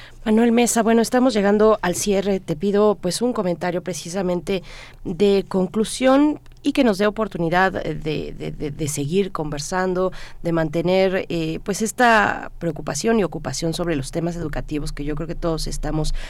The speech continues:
involucrados, eh, en ello de alguna u otra manera. Tengamos a nuestro cargo una, un, un chico, una chica a nuestro cuidado o no. Eh, me parece que es un tema que a todos nos atañe. ¿Qué, qué, qué, qué le preocupa o qué le ocupa a una persona como tú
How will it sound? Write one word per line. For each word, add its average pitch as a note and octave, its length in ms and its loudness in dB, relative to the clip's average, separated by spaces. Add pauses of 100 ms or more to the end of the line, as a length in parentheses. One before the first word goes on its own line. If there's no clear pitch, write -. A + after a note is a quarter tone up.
(160)
involucrados, D#3 880 0
eh, D#3 300 -2
en F3+ 200 4
ello F3+ 240 2
de E3 80 0
alguna F#3+ 260 2
u D#3+ 80 -2
otra D3+ 220 -4
manera. C3+ 280 -2
Tengamos F#3+ 520 -2
a F3 40 -4
nuestro D#3 280 -2
cargo E3+ 400 -2 (320)
una, E3 640 2
un, E3 240 -4
un E3 320 -4
chico, G#3+ 300 -6
una E3 160 -4
chica F3 420 -2
a D3 80 -6
nuestro D3 320 -6
cuidado G#3+ 480 2 (340)
o E3 140 4
no. D#3+ 240 4 (160)
Eh, D3+ 180 -4
me D#3 140 -2
parece D#3+ 260 -4
que - 80 -8
es D#3+ 80 -6
un D#3+ 120 -4
tema D#3+ 300 0
que D#3+ 120 -6
a D#3 40 0
todos E3 220 -2
nos D#3 160 -4
atañe. D#3+ 400 0 (400)
¿Qué, B3 260 0
qué, - 160 -8
qué, B3+ 320 -2 (240)
qué C#4+ 100 0
le C#4 100 2
preocupa A3+ 480 0
o G#3+ 40 0
qué G3 160 -2
le F#3 120 2
ocupa A3+ 500 2
a - 180 2
una F3+ 340 0
persona G3 360 -2
como E3+ 240 0
tú D3 220 -4